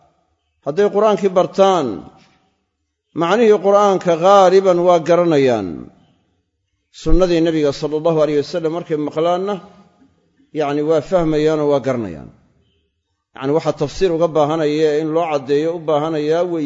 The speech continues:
yar yihiin, ee inta kale si, yacni markaa fiican bay u fahmayaan. "Fiihim khaali xaraam." Anas wuxuu yidhi, "Waxaa ku jiray,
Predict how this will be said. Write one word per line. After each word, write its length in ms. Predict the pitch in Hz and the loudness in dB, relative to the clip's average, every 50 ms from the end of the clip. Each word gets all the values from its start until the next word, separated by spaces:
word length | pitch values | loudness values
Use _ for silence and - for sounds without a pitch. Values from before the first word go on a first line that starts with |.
| 139 139 | -4 -2
yar 160 | 151 156 139 | -4 -4 -4
yihiin, 440 | 131 127 127 123 123 131 135 143 143 139 - _ _ _ _ _ _ _ _ - | -4 -4 -4 -4 -4 -4 -4 -4 -8 -10 -14 _ _ _ _ _ _ _ _ -14
ee 120 | 160 180 | -10 -10
inta 160 | 240 - - 160 | -8 -6 -6 -6
kale 240 | - 160 151 147 143 | -2 0 0 0 -2
si, 220 | 143 - 156 160 165 160 151 135 120 131 | -2 -4 -4 -2 -2 -2 -2 -4 -4 -4
yacni 220 | 139 127 131 139 | -2 -2 -2 -2
markaa 300 | 143 151 147 - 147 135 | 0 -2 -2 -2 -4 -4
fiican 300 | 127 - - 147 147 151 131 | 0 0 0 2 2 0 -2
bay 80 | 127 | -2
u 60 | 127 | -4
fahmayaan. 480 | 123 - 113 98 90 85 78 64 53 - _ _ _ _ _ _ _ _ _ _ _ _ _ _ _ _ _ _ _ _ | -4 -6 -8 -8 -8 -10 -14 -16 -18 -20 _ _ _ _ _ _ _ _ _ _ _ _ _ _ _ _ _ _ _ _
"Fiihim 280 | - 208 226 220 214 202 | -2 0 0 2 0 0
khaali 340 | 180 - 202 202 202 196 190 180 | -4 0 2 2 2 2 0 -2
xaraam." 460 | - 165 170 175 175 165 147 127 110 90 - - - _ _ _ _ _ _ _ _ _ _ _ _ _ _ _ _ _ | -2 -2 0 2 2 2 2 0 -4 -8 -12 -16 -20 _ _ _ _ _ _ _ _ _ _ _ _ _ _ _ _ _
Anas 220 | 160 165 165 - - | -4 -4 -4 -2 2
wuxuu 240 | 208 - - - 190 | 2 6 6 6 6
yidhi, 120 | 190 190 | 6 0
"Waxaa 220 | 185 156 165 175 - | 0 0 -2 -4 -4
ku 80 | 220 | -4
jiray, 440 | 220 - - 180 170 156 151 151 156 | -10 -8 -4 -2 0 2 2 0 0